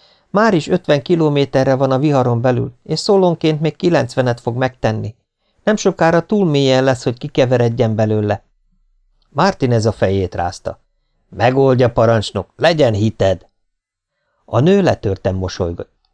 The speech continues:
„Rick, tudod, hogy nem vagyok vallásos?” „Tudom”, mondta Martinez. „Nem az Istenben való hitről beszélek, hanem a Mark Watney-ben való hitről. Nézd csak meg, mennyi szart öntött a nyakába a mars, és még mindig él.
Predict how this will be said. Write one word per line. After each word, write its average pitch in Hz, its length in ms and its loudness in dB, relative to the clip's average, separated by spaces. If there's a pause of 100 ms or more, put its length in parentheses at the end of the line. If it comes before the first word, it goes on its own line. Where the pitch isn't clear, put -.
(180)
„Rick, 165 300 0 (440)
tudod, 165 320 0
hogy 156 140 0
nem 147 180 0
vagyok 139 320 0
vallásos?” 123 760 0 (580)
„Tudom”, 120 500 0 (260)
mondta 98 300 -8
Martinez. - 600 -12 (400)
„Nem 170 200 -2
az 131 140 0
Istenben 120 520 2
való 117 260 2
hitről 113 380 2
beszélek, 113 560 0
hanem 113 280 -2
a 113 40 0
Mark 131 360 0
Watney-ben 107 560 -2
való 95 240 -4
hitről. 90 460 -10 (720)
Nézd 190 300 0
csak 135 200 -2
meg, 123 200 0
mennyi 131 300 2
szart 113 340 0
öntött 117 400 -2
a 107 40 0
nyakába 107 500 0
a 107 100 -2
mars, 95 340 -4
és 127 200 -2
még 156 180 -6
mindig 113 360 -2
él. 85 240 -12